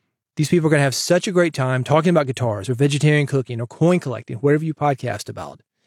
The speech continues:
And then you've got the solution for them to continue those discussions, take them away from the event on the ride home with them as they are driving, listening to you on your podcast.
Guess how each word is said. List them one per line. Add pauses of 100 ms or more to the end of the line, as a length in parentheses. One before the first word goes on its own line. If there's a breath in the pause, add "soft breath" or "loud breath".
(280)
And
then
you've
got
the
solution
for
them
to
continue
those
discussions, (1120)
take
them
away
from
the
event
on
the
ride
home
with
them (160)
as
they
are
driving,
listening
to
you
on
your
podcast.